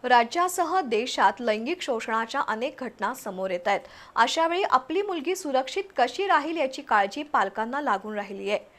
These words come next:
या पार्श्वभूमीवर पालकांनी आपल्या मुलींना गुड टच आणि बॅड टच याविषयी माहिती देणं आवश्यक असल्याचं मत पोलीस निरीक्षक संतोष गोरे यांनी व्यक्त केलं. राधानगरीमध्ये शालेय मुलींना सुरक्षा कार्यक्रमात ते बोलत होते.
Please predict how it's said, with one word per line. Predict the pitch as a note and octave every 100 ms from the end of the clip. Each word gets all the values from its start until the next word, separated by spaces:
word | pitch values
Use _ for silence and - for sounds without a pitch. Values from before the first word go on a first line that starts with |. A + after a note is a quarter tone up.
| - - -
या | C4+
पार्श्वभूमीवर | C4+ A#3+ B3 D4+ C#4 C4+ C4 C4 D4
पालकांनी | C#4+ G3+ G#3+ A3+ B3+
आपल्या | D#4 A3+ - A#3+
मुलींना | A3 A#3 F4+ C#4+ A3+ - - - A3+
गुड | D4+ G4 -
टच | C#4+ C#4+
आणि | D#4
बॅड | C4+ B3 A#3+ D4+ -
टच | G3 F3
याविषयी | B3 B3 B3+ D4+ D#4
माहिती | C#4 C#4 D#4
देणं | F#4+ A#3+ B3+ -
आवश्यक | G#3+ C#4 - G#4
असल्याचं | B3 A#3+ A3 A3
मत | C#4 G#3+ - - - -
पोलीस | C#4 C#4+ F#4+
निरीक्षक | F4 D4+ - D#4+ E4
संतोष | A#3 G#3+ B3 C4 -
गोरे | C4+ C#4 A3
यांनी | A3+ A#3+
व्यक्त | A3+ - G3
केलं. | - G3+ - - - -
राधानगरीमध्ये | A3+ A3+ A#3 E4 F4+ F4 D#4+ B3+ B3+ D4
शालेय | - B3+ G#3+ B3
मुलींना | E4 C#4 C4 C4 D4
सुरक्षा | - A3 A3 C4
कार्यक्रमात | B3 G#3+ G#3 G3+ A3 G#3 -
ते |
बोलत | A3 G3+ F#3 -
होते. | F#3+ G3 -